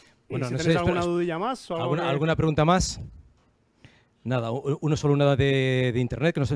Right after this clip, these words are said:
Speaker 2: dicen, bueno, "Quiero preparar un estofado de ternera bourguignon. Siempre me fío de los cortes que me recomienda mi carnicero.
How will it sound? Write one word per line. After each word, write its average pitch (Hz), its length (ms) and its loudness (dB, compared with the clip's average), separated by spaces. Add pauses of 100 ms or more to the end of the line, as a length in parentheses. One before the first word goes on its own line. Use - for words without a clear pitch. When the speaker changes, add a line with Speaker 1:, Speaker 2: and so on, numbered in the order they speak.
Speaker 2:
dicen, 131 240 0
bueno, 117 180 0
"Quiero 170 240 2
preparar 170 300 2
un 165 80 2
estofado 165 300 2
de 160 40 4
ternera 156 300 2
bourguignon. 123 520 -4 (680)
Siempre 156 340 -4
me 151 80 -2
fío 170 120 2
de 165 60 2
los 147 100 -2
cortes 170 240 -4
que - 60 -10
me 139 100 0
recomienda 147 520 0
mi 131 200 -4
carnicero. 127 560 -2